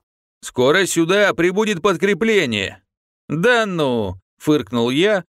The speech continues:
пытаясь по голосу определить его источник. «И как же ты его вызвал?» «У меня есть свои технологии, у нас они есть!» — выкрикнул знающий меня незнакомец.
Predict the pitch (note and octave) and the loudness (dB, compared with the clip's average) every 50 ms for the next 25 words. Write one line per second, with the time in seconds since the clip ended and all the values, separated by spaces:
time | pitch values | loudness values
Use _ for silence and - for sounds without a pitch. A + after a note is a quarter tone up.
0 | _ _ _ - D3+ D3+ D#3 G#3+ A3 F#3+ D3+ - - - C#3+ C3+ B2+ E3 F#3 F3 | _ _ _ -2 -2 2 2 2 2 2 0 -2 -2 -2 -2 0 0 0 0 2
1 | E3 C#3+ - - C3+ A#2+ F#2+ C3+ B2+ A#2+ A#2 B2+ C3 C#3 A#2+ - - B2 B2+ B2 | 0 0 0 0 0 0 0 -2 -4 -2 -2 -2 -2 -4 -6 -6 -4 -4 0 0
2 | B2+ C3 C#3 C#3 - - - A2+ F#2+ - - F#2 D#2 - - - _ _ _ _ | 2 0 0 -2 -2 -2 -2 -2 -2 -2 -6 -8 -10 -12 -16 -20 _ _ _ _
3 | _ _ _ _ - E3 G#3 F#3+ - B3 C4 C4 F#3+ D#3+ G3+ G#3+ E3+ - A3 G#3 | _ _ _ _ -2 -2 -2 0 0 0 0 0 0 0 0 0 0 0 0 0
4 | F#3+ E3+ E3 D#3 C3 C3 B2+ B2 A#2 B2+ D3 F3 G3+ G3+ F2 - _ _ _ _ | 2 2 2 0 0 0 -2 -2 -2 0 0 0 0 0 -4 -10 _ _ _ _
5 | _ _ _ _ _ - G#2 A#2 B2 B2+ B2 C#3+ F3 G#3 A3 A3+ G#3 G#3 A3+ A3+ | _ _ _ _ _ -4 -2 -2 0 0 0 0 2 2 2 2 0 0 0 0
6 | A3+ F3 - - - F3 A3 A#3 A#3+ B3 A3+ D#3 D#3+ E3 - - D#3 D#3 D3 C#3+ | 0 -2 -4 -8 -2 2 2 2 2 0 -2 -2 -2 -4 -2 0 0 0 2 0
7 | B2+ G#2+ F#2 G#2+ F#2+ F2 E2+ - _ _ _ - F3 A3+ B3 - - F#3+ C3+ - | 0 -2 -4 -4 -6 -6 -8 -12 _ _ _ 2 2 2 4 2 2 0 0 0
8 | - C#3 C3 C#3+ D#3 D3 C3 A2 F#2+ F2+ - - - - _ _ _ _ _ _ | -2 -2 0 0 -2 0 0 -2 -2 -4 -6 -12 -16 -18 _ _ _ _ _ _
9 | - A#2+ B2 E3+ A3+ A3 - D3 D3+ A2+ A#2 C3+ C3 B2 A#2+ G#2 B2+ C#3 C3+ C3 | -8 -2 0 0 0 0 0 -2 -2 -2 -2 -2 -2 -2 -2 -2 -2 0 0 0
10 | B2+ - - B2 A#2+ A#2 B2 B2 B2+ C3 C3 B2 A2+ A2 A#2+ C3 B2+ A#2 C3 D3 | -2 -4 -4 -4 -4 -2 -2 -2 0 0 0 0 0 0 -2 -2 -4 -2 -2 -4
11 | D3 - - B2 F#2+ F2 D#2 - - - - | -2 0 -2 -2 -2 -2 -8 -12 -14 -16 -16